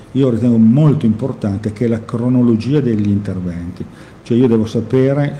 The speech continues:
io sanitario, io direttore della struttura, dove sei andato ieri con quel cane. Perché quello è importantissimo, in quanto io posso avere un reparto ad alto rischio e tu essere stato in uno a basso rischio,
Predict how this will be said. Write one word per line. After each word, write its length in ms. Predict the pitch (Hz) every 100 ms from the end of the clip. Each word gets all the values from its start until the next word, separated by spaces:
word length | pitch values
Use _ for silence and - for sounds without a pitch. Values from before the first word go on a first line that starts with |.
| 131
io 180 | 110 104
sanitario, 580 | 104 104 131 135 123
io 120 | 107 104
direttore 600 | 101 98 - 107 104 92
della 300 | 98 95 92
struttura, 560 | - 113 107 120 139 143 - - - -
dove 300 | 113 123 131
sei 180 | - 123
andato 400 | 123 107 110 120
ieri 400 | 104 101 98 101
con 160 | 101
quel 180 | 92 92
cane. 420 | - 95 98 - - - - - - - - - - - - - -
Perché 340 | 110 104 131
quello 220 | - 156
è 20 | 120
importantissimo, 960 | 113 120 - 107 101 131 - 104 92 - - - -
in 200 | 110 104 104
quanto 240 | 113 107
io 120 | 113
posso 260 | 117 107 113
avere 160 | 107 107
un 80 |
reparto 400 | 101 104 104 -
ad 100 | 95
alto 280 | 117 113 123
rischio 340 | 107 104 104 107
e 40 |
tu 100 | 123
essere 240 | 120 131 110
stato 300 | 117 107 117
in 60 |
uno 180 | 110 110
a 20 |
basso 380 | 98 95 - 101
rischio, 320 | 90 87 -